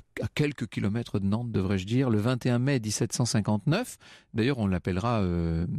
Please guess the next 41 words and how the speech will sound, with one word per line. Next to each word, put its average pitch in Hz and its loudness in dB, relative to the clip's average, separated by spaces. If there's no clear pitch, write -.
pendant 101 0
la 87 2
Révolution, 90 2
Fouché 117 0
de 92 -2
Nantes. 160 -2
Son 170 0
père 214 0
était 165 0
capitaine 151 0
de 113 2
marine 113 2
marchande, 196 0
autrement 98 0
dit, 117 0
on 101 0
est 90 -2
quand 101 -2
même 98 2
dans 92 2
une 92 0
famille, 95 2
euh, 82 0
relativement 98 0
aisée, 117 2
sont 98 -2
des 87 0
propriétaires, 92 0
euh, 82 0
euh, 98 0
terriens 135 -2
à 151 0
Pèlerin, 123 0
près - -2
de 107 0
Nantes, 208 0
aussi 135 0
à 90 0
Saint-Domingue, 127 0
du 120 0
reste. 196 -2